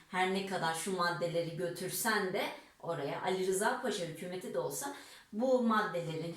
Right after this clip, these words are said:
hiçbiri tak tak tak kabul olunmuyor arkadaşlar.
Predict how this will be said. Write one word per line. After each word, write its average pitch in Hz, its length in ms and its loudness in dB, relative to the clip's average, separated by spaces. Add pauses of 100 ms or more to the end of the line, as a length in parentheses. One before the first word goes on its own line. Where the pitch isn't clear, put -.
hiçbiri 208 1000 0
tak - 340 -8
tak 143 340 -6
tak 220 300 2 (800)
kabul 190 720 4
olunmuyor 185 800 0
arkadaşlar. 165 920 -4